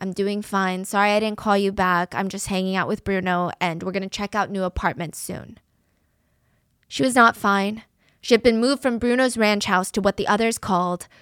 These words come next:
the Death House. It's owned by a man named Bola,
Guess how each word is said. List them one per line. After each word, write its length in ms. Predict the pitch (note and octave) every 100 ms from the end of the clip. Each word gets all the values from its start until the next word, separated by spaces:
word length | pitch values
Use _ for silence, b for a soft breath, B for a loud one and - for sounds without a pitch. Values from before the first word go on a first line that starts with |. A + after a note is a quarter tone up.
| b b
the 140 | F#3+ G3+
Death 320 | A3 G3+ -
House. 520 | - - - - - _ _ _ _ _ -
It's 180 | A3+ -
owned 340 | B3 C4 D4+
by 140 | C#4+ C4+
a 120 | D4+
man 500 | C4 F#3+ F#3 F#3 G3+ _ _
named 320 | G#3 G3+ G#3 - -
Bola, 580 | A3+ G#3+ F#3 F3 -